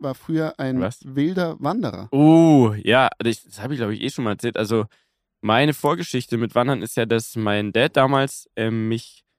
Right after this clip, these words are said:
Speaker 2: sehr viel zu Wanderungen mitgenommen hat und auch Klettern und Abenteuerurlaube, so mit Hosen, die man so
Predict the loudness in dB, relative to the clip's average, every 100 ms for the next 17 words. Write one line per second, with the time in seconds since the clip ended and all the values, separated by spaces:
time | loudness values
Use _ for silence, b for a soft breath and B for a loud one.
0 | _ _ 0 2 2 0 0 2 2 -2
1 | _ -10 0 0 0 -2 -2 -2 -4 -6
2 | _ _ -6 -4 0 0 0 0 0 -4
3 | _ _ _ -4 -4 0 0 0 0 2
4 | 4 2 2 0 -6 _ _ _ _ 0
5 | 0 2 2 2 2 2 4 2 2 2
6 | 0 -2 -2 -2 0 0 0 -4 -2 -2
7 | -2 0 -2 -2